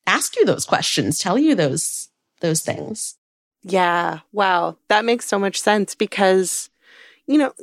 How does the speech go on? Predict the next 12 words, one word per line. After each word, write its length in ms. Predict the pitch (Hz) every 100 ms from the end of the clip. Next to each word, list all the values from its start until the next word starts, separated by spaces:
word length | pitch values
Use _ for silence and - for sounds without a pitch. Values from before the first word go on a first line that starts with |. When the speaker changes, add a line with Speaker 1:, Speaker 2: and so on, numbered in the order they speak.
| -
Speaker 2:
like 280 | 233 220 226
I 80 | 226
said 240 | - 196 -
earlier, 760 | 196 208 196 165 160 180 208 _ _ _ _ _ -
if 240 | - 202
Billy 200 | 190 185
was 180 | 185 175
a 40 |
cis 280 | 175 185 170
girl, 580 | - 165 151 151 185 196 _ -
night 340 | 190 226 311
stuff, 600 | - - 349 381 - -